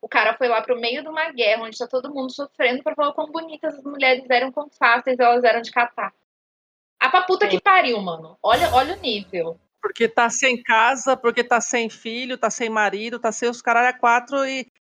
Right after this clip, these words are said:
Speaker 3: e, e sofrendo com dor, com angústia, com fome, é fácil de catar. Tá certo, né, meu
Speaker 1: Mano.
Speaker 3: filho?
Speaker 1: Mano,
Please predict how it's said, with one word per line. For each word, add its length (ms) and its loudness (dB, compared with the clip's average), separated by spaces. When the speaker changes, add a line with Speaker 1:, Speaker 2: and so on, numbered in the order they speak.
Speaker 3:
e, 320 -8
e 60 -6
sofrendo 960 2
com 240 -2
dor, 420 6
com 80 0
angústia, 480 0
com 160 -6
fome, 520 0
é 120 -2
fácil 340 -2
de 60 -18
catar. 420 -2
Tá 120 -4
certo, 420 -2
né, 80 -2
meu 120 -2
Speaker 1:
Mano. 180 -4
Speaker 3:
filho? 320 -10
Speaker 1:
Mano, 320 -2